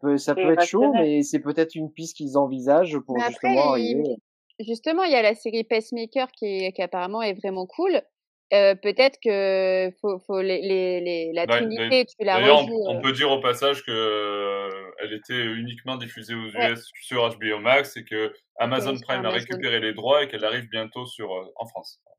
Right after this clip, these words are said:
Speaker 3: Complètement. Peut-être que t'as un truc où tu remets en avant la trinité, euh, au cinéma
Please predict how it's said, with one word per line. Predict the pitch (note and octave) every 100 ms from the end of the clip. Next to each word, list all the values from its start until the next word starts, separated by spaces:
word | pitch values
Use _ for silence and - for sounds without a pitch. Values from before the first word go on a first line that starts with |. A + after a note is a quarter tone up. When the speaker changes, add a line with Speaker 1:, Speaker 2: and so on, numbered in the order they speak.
| _
Speaker 3:
Complètement. | G#3+ G3+ G3+ G3+ F#3+ - -
Peut-être | G#3 B3+ C4
que | A#3
t'as | A3 G3+
un |
truc | F#3+ C4+ A#3
où | A3
tu | -
remets | F#3+ G#3 A3+
en | A3
avant | G#3 G3+
la | G#3 G3
trinité, | - G3+ G3+ G3 G#3+ G#3
euh, | F#3+ F3 E3+
au | F#3+
cinéma | F#3+ G3 F#3 F#3+ C#4